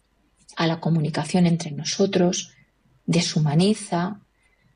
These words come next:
separa, deteriora la convivencia, resta humanidad a las relaciones.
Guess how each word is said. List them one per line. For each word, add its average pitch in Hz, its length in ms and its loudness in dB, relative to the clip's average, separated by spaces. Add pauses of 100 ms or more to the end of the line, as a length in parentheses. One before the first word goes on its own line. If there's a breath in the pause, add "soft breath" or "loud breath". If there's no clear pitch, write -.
(140)
separa, 214 920 0
deteriora 180 560 0
la 170 140 0
convivencia, 175 1080 0 (960)
resta 214 380 0
humanidad 185 640 2
a 190 60 -2
las 165 180 -6
relaciones. 180 1000 -2